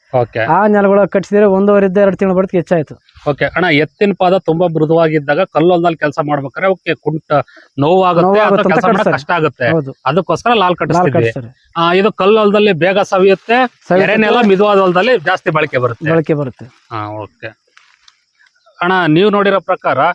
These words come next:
Speaker 1: ಎತ್ತುಗಳಾಗ್ಲಿ ಹಸುಗಳಾಗ್ಲಿ ಆಯುಷ್ ಎಷ್ಟು ವರ್ಷ? ನಮ್ಮ ಈ ಚಿತ್ರದುರ್ಗ ಭಾಗದಲ್ಲಿ ಯಾವ ತರ ಜಾತಿ ಅಥವಾ ಯಾವ ತರ ಬಣ್ಣದ ಹಸುಗಳು ನೀವು ನೋ-, ಹಸು ಎತ್ತು ನೀವು ನೋಡ್ತಾ ಇದ್ದೀರಾ?
Speaker 2: ಇತ್ತೀಚೆಗೆ ನಮ್ಮ ಚಿತ್ರದುರ್ಗ ಭಾಗದಲ್ಲಿ ಜರ್ಸಿ, ಎಚ್ ಎಫ್ ಹೆಚ್ಚಾಗಿದಾವೆ.
Speaker 1: ಈಗ ಇತ್ತೀಚೆಗೆ?
Speaker 2: ಇತ್ತೀಚೆಗೆ.
Speaker 1: ಓಕೆ.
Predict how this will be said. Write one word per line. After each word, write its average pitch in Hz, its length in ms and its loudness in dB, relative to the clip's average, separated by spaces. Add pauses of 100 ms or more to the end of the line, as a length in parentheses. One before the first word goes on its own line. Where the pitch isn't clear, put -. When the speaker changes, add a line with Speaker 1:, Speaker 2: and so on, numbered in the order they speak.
(360)
Speaker 1:
ಎತ್ತುಗಳಾಗ್ಲಿ 190 720 0
ಹಸುಗಳಾಗ್ಲಿ 170 720 0 (160)
ಆಯುಷ್ 180 360 -2
ಎಷ್ಟು 165 340 0
ವರ್ಷ? 147 180 -4 (400)
ನಮ್ಮ 180 280 0
ಈ 190 200 4
ಚಿತ್ರದುರ್ಗ 185 480 -2
ಭಾಗದಲ್ಲಿ 185 460 0
ಯಾವ 151 180 0
ತರ 175 200 -2
ಜಾತಿ 165 400 -4
ಅಥವಾ 160 260 -2
ಯಾವ 143 200 0
ತರ 156 180 -4
ಬಣ್ಣದ 147 260 -4
ಹಸುಗಳು 143 380 -6
ನೀವು 147 160 -6
ನೋ-, 127 220 -8 (220)
ಹಸು 160 180 -4
ಎತ್ತು 139 260 -2
ನೀವು 127 140 -4
ನೋಡ್ತಾ 120 240 -10
ಇದ್ದೀರಾ? 127 180 -8
Speaker 2:
ಇತ್ತೀಚೆಗೆ 208 420 -2
ನಮ್ಮ 202 200 0
ಚಿತ್ರದುರ್ಗ 190 440 -2
ಭಾಗದಲ್ಲಿ 185 720 2
ಜರ್ಸಿ, 170 400 0
ಎಚ್ 185 240 0
ಎಫ್ 185 140 -2
ಹೆಚ್ಚಾಗಿದಾವೆ. 151 760 -4
Speaker 1:
ಈಗ 143 160 0
ಇತ್ತೀಚೆಗೆ? 131 460 -2
Speaker 2:
ಇತ್ತೀಚೆಗೆ. 139 580 -2
Speaker 1:
ಓಕೆ. 113 320 -8